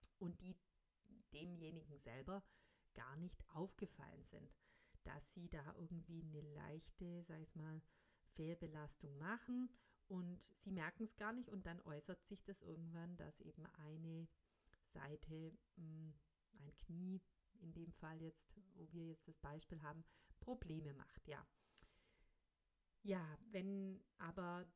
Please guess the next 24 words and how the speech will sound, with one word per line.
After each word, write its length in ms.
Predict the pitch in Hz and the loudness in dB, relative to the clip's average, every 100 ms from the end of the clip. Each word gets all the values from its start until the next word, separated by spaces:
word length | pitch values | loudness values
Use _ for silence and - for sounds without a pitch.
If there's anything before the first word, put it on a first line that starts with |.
| 196 | -4
die 140 | 196 | 0
Arthrose 520 | 185 - 180 202 208 | 0 -2 0 4 4
nun, 380 | 190 175 175 175 - - - - | 6 4 2 0 -6 -18 -18 -4
ähm, 520 | 175 160 160 156 156 - - | -2 0 0 -2 -6 -10 -2
definitiv 720 | 175 202 196 185 - 175 160 | 0 2 4 4 2 -4 -2
sichtbar 600 | - 208 247 240 - 202 | 0 4 4 4 2 4
ist, 240 | 208 220 - | 4 2 0
also 220 | 143 156 | -4 -4
so 140 | 160 - | -6 -6
die 180 | - - | -8 -4
andere 340 | 185 185 175 | 0 0 0
Variante, 420 | 170 165 170 175 | -2 0 2 0
dass 160 | 170 165 | 0 -2
man 120 | 165 | -2
wirklich 240 | 160 170 - | -4 -6 -4
sagt, 260 | 156 - | -6 -4
okay, 380 | 165 - 160 151 | -6 -2 0 2
da 100 | - | 0
ist 300 | - - - - | -2 -4 -6 -6
wirklich 260 | 165 175 - | -6 -4 -4
der 120 | 156 | -2
Gelenkspalt 720 | 151 156 185 - - 156 - | -2 0 0 0 -2 -4 -4
sehr, 320 | - 190 202 | 0 4 4
sehr 420 | 202 185 180 180 | 4 0 0 0